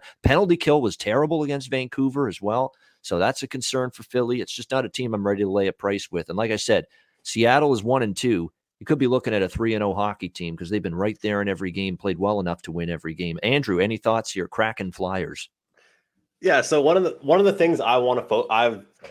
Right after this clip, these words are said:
Speaker 2: made a goal of, to work on this year, especially out the gate, i-, is just, is protecting the bankroll with vig, you know, like, not, not getting involved with these prices. And
Speaker 1: Yeah.
Speaker 2: I'm not saying that I'm not willing, you know, my, my,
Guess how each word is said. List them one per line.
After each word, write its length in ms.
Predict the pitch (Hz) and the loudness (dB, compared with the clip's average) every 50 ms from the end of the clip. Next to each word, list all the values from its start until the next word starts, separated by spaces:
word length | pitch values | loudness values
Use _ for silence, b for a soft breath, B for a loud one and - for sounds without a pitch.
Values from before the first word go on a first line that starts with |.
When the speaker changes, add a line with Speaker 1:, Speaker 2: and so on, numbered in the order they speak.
| - - - | -18 -10 -2
Speaker 2:
made 200 | 151 127 123 117 | 2 4 4 4
a 40 | 110 | 4
goal 340 | 98 107 107 104 104 104 | 2 2 4 4 4 4
of, 180 | 101 98 98 - | 2 2 -2 -2
to 80 | - 107 | -2 0
work 280 | 95 98 95 98 95 - | 2 4 2 2 2 2
on 220 | 98 90 90 90 | 2 2 2 0
this 240 | 92 90 90 - - | -2 -4 -4 -4 -2
year, 180 | 101 92 90 | 0 0 0
especially 420 | 87 - - 147 151 139 - 139 123 | 0 0 0 0 0 0 2 0 0
out 180 | 110 107 98 | 0 0 -2
the 80 | - 104 | -4 -6
gate, 400 | 82 - 95 95 92 90 90 - | -4 0 0 0 0 0 -2 -4
i-, 40 | 104 | -4
is 380 | 101 98 104 92 117 113 104 95 | -2 -2 -2 -2 -2 -4 -4 -2
just, 460 | - 127 113 - - - - - _ _ _ _ _ - | -2 -2 -2 -2 -4 -10 -12 -14 _ _ _ _ _ -8
is 160 | - 123 - | -8 -8 -6
protecting 540 | - - 147 151 - 160 147 143 - 156 135 | -2 -4 -2 0 0 0 0 0 0 -2 -2
the 80 | 117 | 0
bankroll 480 | 95 110 107 113 113 107 117 110 101 95 | 2 2 2 2 2 0 0 2 2 2
with 120 | 98 95 | 0 -2
vig, 400 | 92 90 95 87 82 82 - - _ _ - | -2 0 2 2 0 0 -6 -16 _ _ -6
you 100 | 117 104 | -4 0
know, 220 | 98 95 104 104 | 2 2 2 2
like, 180 | 98 95 92 - | 2 2 0 0
not, 440 | 120 123 120 123 127 123 110 104 123 | 2 2 2 4 2 0 -2 -4 -2
not 280 | 127 127 131 135 131 | 0 2 2 2 0
getting 200 | 131 127 117 117 | -4 -6 -4 -4
involved 300 | 110 95 107 104 104 98 | -4 0 0 2 2 0
with 100 | 95 95 | 0 -2
these 120 | 104 98 95 | -6 -6 -8
prices. 680 | - - 107 95 95 92 - - 98 92 90 87 - - _ _ _ _ _ _ _ _ - | -4 -2 -2 0 0 -2 -4 -4 -4 -4 -4 -6 -8 -14 _ _ _ _ _ _ _ _ -2
And 400 | 117 117 113 113 110 107 107 - | 0 2 2 2 0 0 -4 -6
Speaker 1:
Yeah. 40 | - | -2
Speaker 2:
I'm 120 | - 135 165 | -2 0 2
not 200 | 175 156 147 131 | 2 2 2 2
saying 360 | - 143 139 135 135 131 127 | 0 0 0 0 0 0 0
that 220 | 113 113 107 107 - - | 0 0 0 0 -2 -2
I'm 160 | 113 120 123 | -2 -2 0
not 300 | 123 113 117 110 107 107 | 2 0 0 0 -2 -4
willing, 560 | 101 104 107 113 120 123 123 127 127 127 127 - | -2 -2 0 0 0 -2 -2 -4 -6 -10 -12 -8
you 100 | 127 120 | -4 -4
know, 100 | 117 113 | -2 -2
my, 120 | 113 113 | -2 -2
my, 220 | 113 110 107 107 | -2 -2 -2 -2